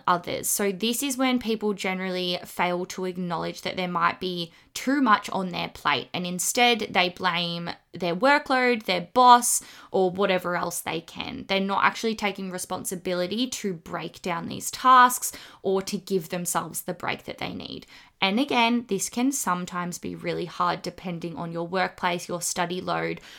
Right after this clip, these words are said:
whether you've got a job, whether, you know, you've got other activities. So it's about taking the time for you and maybe cutting back if you need to. Number five is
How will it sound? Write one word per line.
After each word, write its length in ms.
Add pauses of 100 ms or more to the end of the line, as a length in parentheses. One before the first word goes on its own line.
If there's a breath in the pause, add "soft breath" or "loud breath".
(120 loud breath)
whether 220
you've 220
got 140
a 60
job, 520
whether, 280
you 200
know, 100
you've 320 (220)
got 240
other 160
activities. 880 (380 loud breath)
So 180
it's 120
about 640
taking 540
the 100
time 640 (100)
for 260
you 440
and 240
maybe 300
cutting 420
back 400
if 200
you 80
need 360
to. 240 (580)
Number 300
five 540
is 420